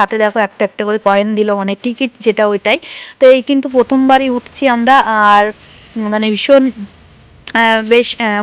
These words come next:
মজা হচ্ছিল যে কেমন হবে কি জানি, বেশ, আহ, মানে আনকমন একটা জিনিস যেটা মানে না, আহ, হয়, মানে ওটা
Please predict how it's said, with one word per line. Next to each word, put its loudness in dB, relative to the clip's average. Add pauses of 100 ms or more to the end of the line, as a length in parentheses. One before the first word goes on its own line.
মজা 2
হচ্ছিল -2 (120)
যে 4
কেমন 0 (120)
হবে 4 (200)
কি -2 (100)
জানি, -2 (140)
বেশ, 0 (100)
আহ, 0
মানে 0 (460)
আনকমন 2
একটা -2
জিনিস -2 (100)
যেটা 2 (160)
মানে -2 (140)
না, 2 (100)
আহ, -4 (100)
হয়, 2 (480)
মানে 2 (340)
ওটা 4